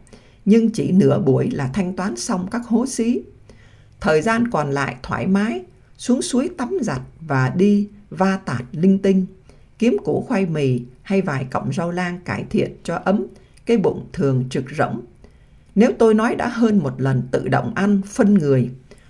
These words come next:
có lẽ nhiều người không tin, cho là tôi nói quá để kể khổ thân phận tù đầy dưới chế độ cộng sản. Lần thứ nhất quãng hơn mười giờ, tôi vừa đói vừa khát,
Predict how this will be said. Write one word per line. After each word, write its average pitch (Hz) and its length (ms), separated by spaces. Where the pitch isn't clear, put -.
có 240 120
lẽ 240 200
nhiều 147 240
người 135 220
không 196 300
tin, 226 300
cho 196 180
là 139 160
tôi 175 240
nói 196 200
quá 262 340
để 135 300
kể 120 280
khổ 127 440
thân 214 200
phận 208 200
tù 131 180
đầy 131 280
dưới 196 200
chế 269 120
độ - 200
cộng - 180
sản. 120 400
Lần 160 300
thứ 269 120
nhất 269 420
quãng 233 220
hơn 220 280
mười 135 200
giờ, 127 280
tôi 214 160
vừa 131 220
đói 220 320
vừa 127 180
khát, 226 280